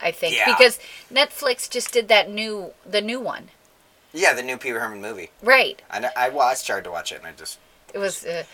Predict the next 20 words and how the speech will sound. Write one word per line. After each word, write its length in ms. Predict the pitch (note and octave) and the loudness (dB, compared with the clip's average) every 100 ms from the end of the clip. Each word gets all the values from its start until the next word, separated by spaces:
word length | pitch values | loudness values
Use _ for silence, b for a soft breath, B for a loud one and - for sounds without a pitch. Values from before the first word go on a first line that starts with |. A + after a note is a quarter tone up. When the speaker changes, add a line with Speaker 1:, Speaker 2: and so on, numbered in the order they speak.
| - | 0
Speaker 2:
I 80 | |
mean, 120 | G#3 A#3+ | 4 4
I'm 80 | G#3 | 4
su-, 120 | - | 6
I've 160 | E3+ E3 | 6 6
heard 180 | E3 D#3 | 2 0
it's 140 | - | -4
good, 200 | - G2+ | -4 -4
but 120 | F2+ | -2
I 100 | F#2+ | -4
just, 260 | F2 F2 - G2+ | -4 -6 -6 -4
I 100 | A2+ | -4
wasn't 280 | G#2 F#2 F2+ | -4 -8 -10
in, 160 | E2+ D#2+ | -16 -14
like, 260 | E2 D#2+ | -14 -14
the 180 | D#2+ D#2 - | -14 -14 -12
Pee 160 | G2 | -12
Wee 100 | F2 | -10
Herman 340 | D#2+ F2 F2 D#2+ | -10 -12 -12 -14
zone. 280 | D#2+ D#2 | -14 -14